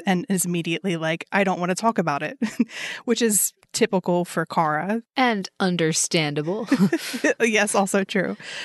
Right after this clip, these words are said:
Speaker 1: But it mirrors that situation in Triggers where she is reluctant to open up to her loved ones. But in this episode, in season six, she tries to move forward to the happy things <laughs> as opposed to being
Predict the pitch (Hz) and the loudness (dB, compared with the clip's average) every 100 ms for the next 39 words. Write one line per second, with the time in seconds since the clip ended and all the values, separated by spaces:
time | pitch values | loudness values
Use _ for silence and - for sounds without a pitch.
0 | - 180 208 202 202 - 202 202 196 196 | -8 -2 0 0 -2 -2 2 4 4 2
1 | 196 - 185 202 - 170 170 - 175 170 | 0 0 -4 -2 -4 -2 -2 0 -2 -2
2 | 170 165 160 - - 330 247 233 208 196 | -4 -4 -6 -6 -2 0 0 0 2 2
3 | 190 - 190 180 170 175 190 170 165 180 | 2 -2 -2 -6 -6 -8 -6 -4 -2 -2
4 | 175 - - - 185 170 - 185 175 202 | 0 0 0 -2 -2 0 -4 -6 -4 -4
5 | - 180 180 175 - - - 170 165 - | 0 0 0 0 -2 -4 -2 -2 -4 -6
6 | 185 175 151 196 254 214 190 - - - | -2 -2 -2 -6 -6 -4 -4 -6 -8 -20
7 | - 233 226 - 214 196 190 185 - 277 | -8 -2 -2 0 0 2 0 -2 0 0
8 | 226 190 - 175 175 185 - - 190 185 | 0 0 -2 -2 -2 -4 -8 -8 -6 -4
9 | 170 180 175 311 277 - - 214 208 - | -4 -4 -2 -2 0 0 2 0 -2 -4
10 | - - 180 - 196 185 180 196 175 185 | -6 -2 0 0 -2 -2 -2 -4 -4 -6
11 | 175 196 160 160 185 247 247 196 - - | -6 -6 -6 -4 -2 0 0 -2 -6 -8
12 | 214 - 233 - - - - - 185 180 | -8 -8 -4 -2 -2 -4 -12 -4 -2 0
13 | 175 165 165 - 170 165 156 151 | -2 -4 -2 -2 -4 -4 -6 -6